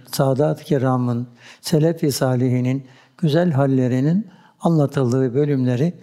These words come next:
okumaya gayret ederiz demiştik. İlk bölümümüz adaletti. Hakikaten onu okuduk. Bugünse inşallah belki nefse en ağır gelen hususlardan birisi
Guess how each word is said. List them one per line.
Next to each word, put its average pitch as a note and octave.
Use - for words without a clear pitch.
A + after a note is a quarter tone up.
okumaya D3
gayret C#3+
ederiz A2+
demiştik. A#2
İlk G3+
bölümümüz D#3+
adaletti. C#3+
Hakikaten D3
onu D#3
okuduk. B2+
Bugünse D#3
inşallah C3
belki F3+
nefse E3+
en A3+
ağır E3+
gelen C#3+
hususlardan C3+
birisi C3+